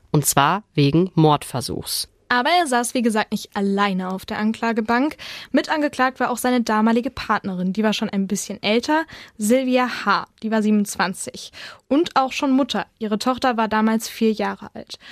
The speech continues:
Speaker 2: Und auch sie ist von den Richtern ins Gefängnis gesteckt worden, in diesem Fall sogar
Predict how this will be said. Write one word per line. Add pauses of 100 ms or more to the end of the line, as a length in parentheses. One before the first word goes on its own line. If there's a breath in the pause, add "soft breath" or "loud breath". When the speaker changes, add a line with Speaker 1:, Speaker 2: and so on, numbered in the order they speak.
(280 loud breath)
Speaker 2:
Und
auch
sie
ist
von
den
Richtern
ins
Gefängnis
gesteckt
worden,
in
diesem
Fall
sogar